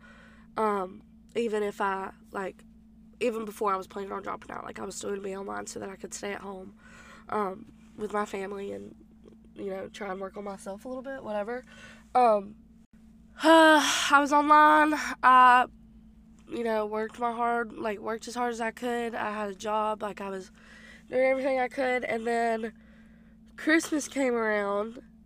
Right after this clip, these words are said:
and I was like, "I'm moving back to Starkville." I was like, "I wanna be in person classes again. I wanna experience things, like, I wanna have the college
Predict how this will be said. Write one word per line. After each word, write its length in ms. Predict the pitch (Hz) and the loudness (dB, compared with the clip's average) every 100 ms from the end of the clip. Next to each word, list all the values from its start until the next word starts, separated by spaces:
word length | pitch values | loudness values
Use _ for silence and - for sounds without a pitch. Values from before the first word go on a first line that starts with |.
| - | -10
and 160 | 226 226 | -4 0
I 120 | 220 | 0
was 140 | 226 226 | 0 -4
like, 420 | 214 208 208 - - | -6 -6 -8 -18 -8
"I'm 200 | 226 226 | -6 -4
moving 280 | 214 208 202 | -4 -6 -6
back 180 | 208 - | -8 -6
to 40 | |
Starkville." 680 | - 320 320 - 196 202 208 - | -4 -2 -2 -4 -10 -10 -10 -4
I 100 | 226 | -4
was 120 | 220 | -4
like, 180 | 220 - | -6 -4
"I 100 | 214 | -4
wanna 260 | 208 208 | -2 -4
be 140 | 214 247 | -2 -2
in 140 | 262 | -2
person 340 | 277 269 294 | -6 -8 -8
classes 420 | 269 277 247 254 233 | -6 -6 -6 -8 -10
again. 440 | 220 214 202 226 - - - - - - - - - - - - - - | -8 -8 -8 -12 -18 -20 -20 -20 -20 -20 -20 -20 -20 -20 -20 -20 -20 -6
I 80 | 214 | 0
wanna 440 | 220 226 226 214 - - - | 2 2 2 2 0 -8 -6
experience 840 | 233 208 - 254 269 262 254 - - | -4 -4 -6 -4 -2 -2 -4 -4 -6
things, 340 | 240 233 226 | -4 -4 -6
like, 160 | 226 214 | -8 -6
I 60 | |
wanna 200 | 208 214 | -4 -4
have 200 | 226 220 | -4 -6
the 80 | 226 | -6
college 420 | 220 247 247 226 | -4 -4 -4 -8